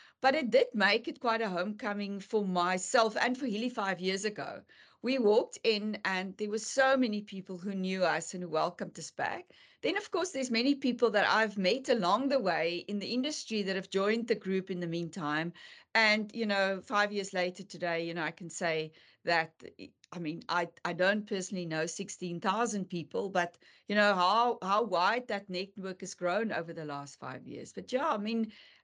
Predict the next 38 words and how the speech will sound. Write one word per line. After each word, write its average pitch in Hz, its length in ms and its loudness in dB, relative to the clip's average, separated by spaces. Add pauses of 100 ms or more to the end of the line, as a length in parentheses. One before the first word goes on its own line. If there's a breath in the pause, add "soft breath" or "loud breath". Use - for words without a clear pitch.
it's 214 240 -4
a, 220 280 6 (180)
I, 233 100 0 (120)
and 262 120 4
I, 247 160 4
it 262 320 -2
is 269 200 -2
the 262 100 4
one 202 240 0
thing. 202 180 -6
Do 202 80 -6
you 240 60 -4
know 262 100 0
how 285 140 4
many 226 440 -4 (400 loud breath)
of 202 320 2
my 196 200 2
colleagues 262 460 0
over 214 160 0
the 202 100 -2
last 196 340 2 (200)
two, 254 140 -2
three 240 220 -6
years 196 260 0
have 202 180 -6
actually 208 280 -4
returned 285 500 4
to 220 80 -4
the - 100 -4
group, 151 260 -8
people 226 260 -2
who've 220 160 0
left 202 300 2
the 277 80 0
group 196 280 0
and 190 80 -2
have 185 140 -6
returned? 165 500 -2